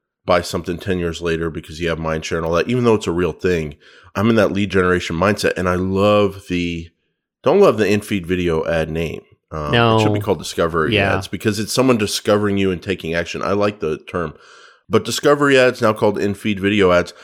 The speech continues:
Speaker 1: I like that there's some kind of lead generation aspect to it. There's, like, a positive movement the, the user on YouTube has to make. Like, they have to do a search in YouTube and then click on your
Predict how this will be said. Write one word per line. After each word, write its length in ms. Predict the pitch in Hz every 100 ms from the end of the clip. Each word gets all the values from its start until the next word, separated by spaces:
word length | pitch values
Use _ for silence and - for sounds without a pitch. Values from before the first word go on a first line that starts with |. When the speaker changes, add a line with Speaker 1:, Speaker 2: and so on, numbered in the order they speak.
| - _ -
Speaker 1:
I 140 | 113
like 420 | 117 101 117 117
that 180 | 110 101
there's 220 | 95 92
some 160 | - 107
kind 320 | - 101 98
of 240 | 95 82 _ _ -
lead 300 | 92 107 110
generation 560 | 101 98 92 95 95 -
aspect 580 | - 90 - - 98 -
to 140 | 107 101
it. 140 | 98
There's, 220 | 90 82
like, 180 | 92 85
a 100 | 82
positive 580 | - - 90 92 87 78
movement 540 | 85 85 82 87 -
the, 320 | - 78 76 -
the 140 | 90
user 560 | 82 90 92 98 92 85
on 140 | 90
YouTube 280 | 92 - 90
has 140 | 87
to 60 | -
make. 320 | 92 101 101 - - - -
Like, 300 | 101 92 - - _ _ _ _ _ _ - -
they 140 | 113
have 440 | 101 - 107 113 -
to 400 | - 101 95 92 - _ _ _ _
do 180 | 101 110
a 40 |
search 320 | 104 110 101
in 80 | 101
YouTube 440 | 98 95 101 92 80 -
and 220 | 90 90
then 340 | 87 87 85 - -
click 400 | - 101 92 - -
on 180 | 85 85
your 360 | 82 82 80